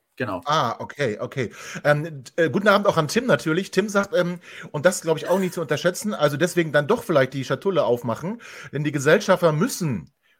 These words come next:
Speaker 2: um nicht ihre Reputation, äh, zu verlieren, ich möchte sogar sagen, um nicht ihr Geld zu verlieren,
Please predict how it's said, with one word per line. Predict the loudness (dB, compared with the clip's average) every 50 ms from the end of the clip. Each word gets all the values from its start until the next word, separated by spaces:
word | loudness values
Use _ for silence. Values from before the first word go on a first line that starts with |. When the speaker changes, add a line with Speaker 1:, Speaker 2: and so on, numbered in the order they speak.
| _
Speaker 2:
um | -6 -4 -2 0
nicht | 0 -2 -2 -2
ihre | -2 0 0
Reputation, | 0 -2 -2 -2 -2 -2 -2 -4 -4 -2 -2 -2 -2 -4
äh, | -6 -8 -8
zu | -8 -8 -2
verlieren, | 0 0 0 2 0 -4 -4 -4 -4 -6
ich | -4 -2
möchte | -2 -2 0 -2
sogar | -2 0 0 0
sagen, | 2 4 2 2 2
um | 0
nicht | -4 -4 -2
ihr | -2 0
Geld | 2 2 0 0
zu | -2 -4
verlieren, | -2 -2 -2 0 0 -2 -2 -4 -6